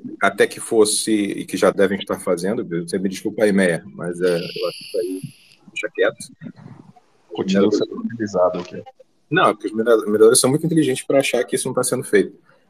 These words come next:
Speaker 1: E
Speaker 2: Não,
Speaker 1: aí vai ser
Speaker 2: isso
Speaker 1: feito.
Speaker 2: tá sendo feito, até de forma oficial, inclusive. Você
Speaker 1: Então,
Speaker 2: tem,
Speaker 1: mas
Speaker 2: toda
Speaker 1: é,
Speaker 2: semana, você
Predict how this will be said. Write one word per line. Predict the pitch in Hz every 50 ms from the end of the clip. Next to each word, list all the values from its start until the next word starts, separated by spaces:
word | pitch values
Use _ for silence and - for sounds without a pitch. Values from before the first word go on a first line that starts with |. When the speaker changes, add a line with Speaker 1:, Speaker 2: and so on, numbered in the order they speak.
| - -
Speaker 1:
E | - 98 101 107 107 110 110 110 -
Speaker 2:
Não, | 165 135
Speaker 1:
aí | 110 107 104
vai | 120 120
ser | - -
Speaker 2:
isso | 120 - 156
Speaker 1:
feito. | 113 107 104
Speaker 2:
tá | 117 139
sendo | - - - 98 92 - -
feito, | - 90 87 - - - - - - - - -
até | 90 87 - 98 95 113 120 101 - - - 104 107
de | - 110 113 117
forma | 110 - 107 110 127 127
oficial, | - 120 127 - - - 160 202 208 - 139
inclusive. | 120 98 - 98 95 - 101 95 90 92 - - - _ - 98 - - -
Você | - 147 165
Speaker 1:
Então, | 170 165 -
Speaker 2:
tem, | 120 104
Speaker 1:
mas | 98 101 -
Speaker 2:
toda | - - 139 143 165 175
Speaker 1:
é, |
Speaker 2:
semana, | - 107 - 165 151 131 120 117 120 135 143 165 175 190 196
você | 190 - 160